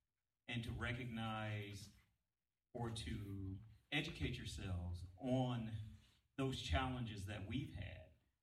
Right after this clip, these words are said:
and that are still there for us, so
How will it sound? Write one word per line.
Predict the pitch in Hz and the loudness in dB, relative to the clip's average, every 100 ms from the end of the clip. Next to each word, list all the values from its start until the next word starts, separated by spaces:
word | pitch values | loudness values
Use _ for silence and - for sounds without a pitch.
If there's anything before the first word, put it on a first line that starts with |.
| _ _ | _ _
and | 110 110 | -6 -2
that | 110 | -2
are | 98 | -2
still | - - 147 147 135 | -2 0 6 6 6
there | 123 131 131 127 - - - - _ _ | 2 2 2 2 -4 -10 -14 -16 _ _
for | 165 175 - | -2 -2 -2
us, | 87 87 - - - _ _ _ - | -4 -6 -12 -14 -20 _ _ _ -12
so | - 131 | -4 -2